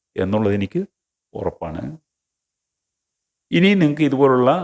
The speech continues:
എന്തെങ്കിലും സംശയങ്ങളോ എന്തെങ്കിലും കാര്യങ്ങളോ ഉണ്ടെങ്കിൽ നിങ്ങൾക്ക് എന്നെ അറിയിക്കാം. നിങ്ങൾക്ക് ഈ വീഡിയോ ഇഷ്ടപ്പെട്ടെങ്കിൽ നിങ്ങൾക്ക് മറ്റുള്ളവരിലേക്കും ഇതുപോലെ നിങ്ങളെപ്പോലെ സെയിം ആഗ്രഹിക്കുന്ന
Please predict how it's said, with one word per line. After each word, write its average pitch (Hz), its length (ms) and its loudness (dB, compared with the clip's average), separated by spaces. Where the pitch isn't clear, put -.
എന്തെങ്കിലും 147 440 -2
സംശയങ്ങളോ 110 460 -2
എന്തെങ്കിലും 107 320 -4
കാര്യങ്ങളോ 95 280 -4
ഉണ്ടെങ്കിൽ 95 220 -4
നിങ്ങൾക്ക് 98 280 -6
എന്നെ 101 200 -2
അറിയിക്കാം. 90 360 -2
നിങ്ങൾക്ക് 117 260 0
ഈ 139 100 2
വീഡിയോ 131 200 2
ഇഷ്ടപ്പെട്ടെങ്കിൽ 113 640 -4
നിങ്ങൾക്ക് 107 280 -6
മറ്റുള്ളവരിലേക്കും 120 800 0
ഇതുപോലെ 175 440 2
നിങ്ങളെപ്പോലെ 151 540 0
സെയിം 143 200 0
ആഗ്രഹിക്കുന്ന 120 640 -2